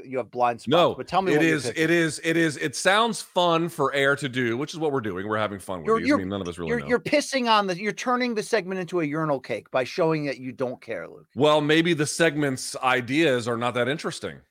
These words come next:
Speaker 2: Uh, for me, it's like asking people to predict the future unless they're exceptionally good at it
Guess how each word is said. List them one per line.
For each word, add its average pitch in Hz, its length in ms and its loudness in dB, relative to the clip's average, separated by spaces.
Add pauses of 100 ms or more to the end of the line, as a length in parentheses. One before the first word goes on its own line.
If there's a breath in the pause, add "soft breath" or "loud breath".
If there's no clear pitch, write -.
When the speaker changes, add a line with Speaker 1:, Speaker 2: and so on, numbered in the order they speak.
(140)
Speaker 2:
Uh, 104 600 2
for 131 240 -6
me, 160 240 2
it's 131 160 -2
like 123 220 0
asking 131 420 -2
people 127 240 -6
to - 140 -12
predict 117 300 -4
the 107 80 -10
future 127 360 -4
unless 107 180 -4
they're 101 240 -2
exceptionally 104 800 -4
good 120 180 0
at 95 160 2
it 110 160 -2